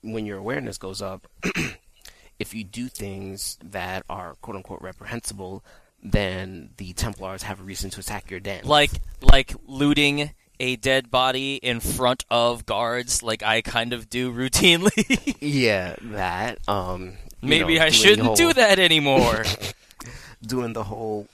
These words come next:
Speaker 1: <clears throat> climbing in front of a whole bunch of people and getting the attention of the guards and then killing those guards and then allowing more guards to come so that you kill them and then allowing more <laughs> guards to come so
Speaker 2: Yeah.
Speaker 1: you kill them.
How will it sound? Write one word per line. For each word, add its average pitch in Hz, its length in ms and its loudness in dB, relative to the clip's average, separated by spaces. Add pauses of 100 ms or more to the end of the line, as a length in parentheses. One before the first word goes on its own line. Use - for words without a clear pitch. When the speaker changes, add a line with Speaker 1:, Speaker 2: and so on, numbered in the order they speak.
Speaker 1:
<clears throat> - 440 -6
climbing 117 640 -4
in 104 100 -8
front 110 240 -6
of 98 100 -6
a 98 60 -12
whole 107 140 -10
bunch 104 180 -10
of 92 60 -18
people 107 560 -8 (260)
and 92 220 -8
getting 107 220 -4
the 104 100 -2
attention 107 420 0
of 101 120 -8
the 92 60 -12
guards 98 720 -8 (260)
and 95 120 -8
then 95 140 -8
killing 110 400 -2
those 98 260 -8
guards 98 580 -6 (100)
and 101 200 -8
then 90 320 -8
allowing 95 420 2
more 95 160 -8
guards 101 300 -10
to - 80 -8
come 104 320 -6
so 101 140 -8
that 90 100 -8
you 85 120 -14
kill 104 260 -4
them 98 500 -8
and 98 120 -6
then 92 100 -8
allowing 95 340 -8
more 101 160 -8
<laughs> 107 80 -12
guards 107 240 -4
to - 60 2
come - 360 -4 (420)
so 117 120 -2
Speaker 2:
Yeah. 110 160 0
Speaker 1:
you 110 60 -6
kill 117 200 0
them. 113 400 -4